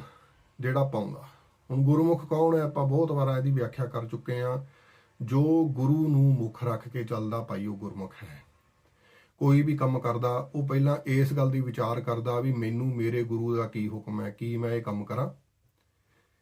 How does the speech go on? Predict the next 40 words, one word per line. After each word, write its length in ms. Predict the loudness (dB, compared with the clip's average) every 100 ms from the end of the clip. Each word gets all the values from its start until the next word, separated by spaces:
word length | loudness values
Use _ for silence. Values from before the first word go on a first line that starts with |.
| _ _ _ _ _ _ _ -10
ਜੋ 320 | 2 4 6
ਵੀ 120 | 6
ਮੈਂ 160 | 4 4
ਜ਼ਿੰਦਗੀ 400 | 2 2 2 4
ਦੇ 100 | 4
ਵਿੱਚ 160 | 2
ਛੋਟੇ 340 | -2 -6 -4 -2
ਤੋਂ 120 | -2
ਛੋਟਾ, 320 | -4 -2 -2
ਵੱਡੇ 260 | -2 -4 -4
ਤੋਂ 120 | -4
ਵੱਡਾ 260 | -6 -4
ਕਾਰਜ 360 | -4 -2 -2 -2
ਕਰਨਾ, 360 | -6 -4 -2 -4
ਪੈਰ 420 | -2 -2 0 0
ਪੱਟਣ 340 | -2 -4 -4
ਤੋਂ 140 | -4 -4
ਪਹਿਲਾਂ 280 | -4 0
ਉਹ 120 | 0 0
ਇਹ 60 |
ਸੋਚਦਾ 440 | -2 -6 -6 -4 -2
ਵੀ 120 | -2
ਮੇਰੇ 380 | -2 -2 -4 -6
ਗੁਰੂ 320 | -4 -4 -4
ਨੇ 140 | -4
ਮੈਨੂੰ 340 | -4 -4 -4 -4
ਕੀ 180 | -6
ਉਪਦੇਸ਼ 440 | -6 -6 -8 -8 -8
ਕੀਤਾ, 360 | -12 -10 -10
ਕੀ 300 | -10 -6 -4
ਮੇਰੇ 220 | -4 -2 -2
ਵਾਸਤੇ 680 | -4 -6 -8 -4 -2 -2 -2
ਇਹ 120 | -6
ਕੰਮ 240 | -4 -6
ਕਰਨਾ 340 | -6 -8 -6 -6
ਚਾਹੀਦਾ 460 | -6 -6 -4 -4
ਜਾਂ 120 | -4 -6
ਨਹੀਂ 180 | -6
ਕਰਨਾ 260 | -8 -12 -12
ਚਾਹੀਦਾ। 400 | -14 -16 -18 -20